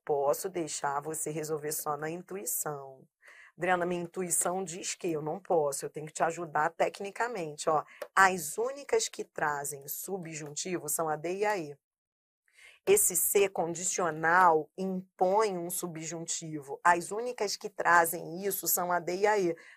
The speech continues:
mas só uma faz sentido. Resposta, letra E. Entendeu como é que você vai fazer?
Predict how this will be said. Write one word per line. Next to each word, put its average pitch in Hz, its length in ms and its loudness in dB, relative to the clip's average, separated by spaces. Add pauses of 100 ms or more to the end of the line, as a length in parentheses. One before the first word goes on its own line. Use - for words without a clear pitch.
mas 185 180 4
só 214 260 4
uma 196 220 -2
faz 170 240 2
sentido. 160 600 -8 (260)
Resposta, 185 840 0
letra 165 560 -2
E. 151 200 -4 (220)
Entendeu 190 320 6
como 185 160 0
é 170 60 0
que - 80 -8
você 180 100 -2
vai 170 160 4
fazer? 175 540 0